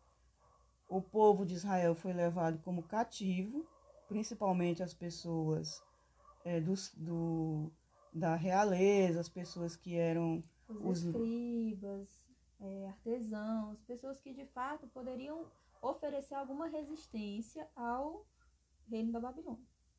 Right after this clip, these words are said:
Speaker 1: Exatamente. Então, quando eles foram levados cativos, chego-, chegando a uma terra que não era a terra que eles estavam acostumados,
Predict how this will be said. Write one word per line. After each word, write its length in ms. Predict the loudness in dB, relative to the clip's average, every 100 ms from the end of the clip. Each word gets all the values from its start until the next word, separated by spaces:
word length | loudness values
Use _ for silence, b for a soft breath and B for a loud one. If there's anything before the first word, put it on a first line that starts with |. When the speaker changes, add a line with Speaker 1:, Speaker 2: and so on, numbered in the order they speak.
| -20 b b b -4
Speaker 1:
Exatamente. 840 | 2 4 4 2 -2 -2 -6 -8
Então, 220 | -2 -2
quando 280 | 2 2 4
eles 200 | 2 0
foram 260 | 0 2
levados 500 | 4 4 4 2 0
cativos, 840 | -6 -6 -6 -6 -2 0 -2 -10 -20 _ _ _ _ _ _
chego-, 440 | -4 2 2 0 -12 -8
chegando 800 | 0 2 4 6 6 4 0 0
a 240 | 2 2
uma 340 | 4 4 2
terra 380 | 2 4 6 6
que 140 | 0 -2
não 240 | 0 2
era 200 | 2 2
a 20 |
terra 260 | 0 -2 0
que 100 | -2
eles 200 | -4 -4
estavam 480 | -6 -2 -2 0 -2
acostumados, 960 | -4 -10 -4 -2 -2 -2 -8 -12 -20